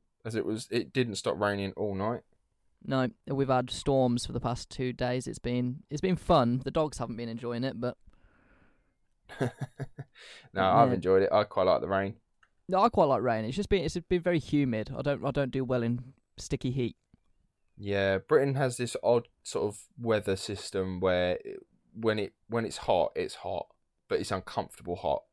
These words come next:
Speaker 2: Mm. And when it's cold, it's cold. There's no in between. You can never just be comfortable.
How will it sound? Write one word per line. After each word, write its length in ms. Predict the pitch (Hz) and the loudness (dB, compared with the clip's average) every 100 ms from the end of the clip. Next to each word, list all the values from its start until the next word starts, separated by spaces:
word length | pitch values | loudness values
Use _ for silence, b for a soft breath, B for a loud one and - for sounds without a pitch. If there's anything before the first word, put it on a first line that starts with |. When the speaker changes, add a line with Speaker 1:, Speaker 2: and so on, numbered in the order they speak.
| _ _ _ - | _ _ _ -8
Speaker 2:
Mm. 380 | 139 127 120 131 _ _ _ _ _ _ _ _ _ _ _ _ | -4 -2 -4 -6 _ _ _ _ _ _ _ _ _ _ _ _
And 120 | 139 127 | -2 0
when 80 | |
it's 120 | 117 - | -2 -4
cold, 320 | 127 117 117 | 0 0 0
it's 120 | 92 | -4
cold. 380 | - 117 101 - | 0 2 2 -4
There's 100 | 127 | -2
no 140 | 151 | 0
in 100 | 143 | 0
between. 360 | 117 - 123 117 | -2 0 0 0
You 60 | 120 | -4
can 120 | 143 | -4
never 120 | 139 | -4
just 140 | 123 | -6
be 80 | - | -10
comfortable. 540 | - - 110 - 107 | -8 -4 -4 -4 -6